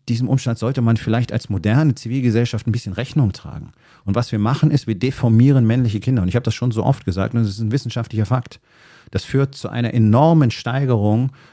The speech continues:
der Raten von Jugenddepressionen und, und Angststörungen.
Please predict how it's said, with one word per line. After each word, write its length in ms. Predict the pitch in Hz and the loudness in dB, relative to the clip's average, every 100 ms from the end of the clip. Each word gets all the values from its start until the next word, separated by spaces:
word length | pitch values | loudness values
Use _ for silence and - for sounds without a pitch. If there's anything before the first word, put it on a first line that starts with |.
| _ | _
der 140 | 107 101 | -2 0
Raten 280 | 113 127 120 | 0 -2 -2
von 140 | 110 | 0
Jugenddepressionen 1160 | 95 147 120 113 - 107 - 104 107 110 123 135 - _ - | 2 2 0 -2 -2 -4 -4 0 2 2 2 -2 -10 _ 0
und, 320 | 113 110 - | 2 2 0
und 160 | 107 | 0
Angststörungen. 920 | 127 135 - - 131 104 92 90 80 | 0 -2 -4 -8 -4 -2 -2 -4 -8